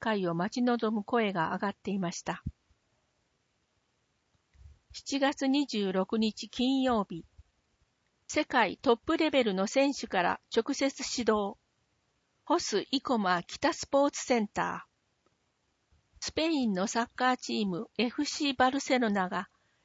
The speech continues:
生駒市で開くスクールに、特別コーチとして元同チームのジュリアーノ・ベレッティ選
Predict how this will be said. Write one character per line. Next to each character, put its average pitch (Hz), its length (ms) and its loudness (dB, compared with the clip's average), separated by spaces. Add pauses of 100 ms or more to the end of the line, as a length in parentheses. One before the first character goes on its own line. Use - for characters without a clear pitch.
(180)
生 233 80 -4
駒 339 280 2
市 - 120 -10
で 302 160 0
開 214 240 0
く - 140 -6
ス - 100 -8
ク - 160 -6
ー 202 100 0
ル 175 140 -2
に、 165 220 -4 (600)
特 262 240 0
別 311 260 -2
コ 302 180 2
ー 302 60 2
チ - 120 -10
と 190 160 -2
し - 160 -6
て 185 220 -4 (460)
元 233 500 0
同 277 220 2
チ 262 220 -4
ー 254 60 2
ム 208 140 2
の 175 160 0 (200)
ジ 220 160 -2
ュ - 20 -2
リ 294 200 0
ア 294 140 2
ー 277 60 0
ノ・ 269 180 2 (220)
ベ 226 100 0
レ 262 120 0
ッ - 20 -8 (260)
テ 214 60 -4
ィ 208 100 -2
選 214 280 0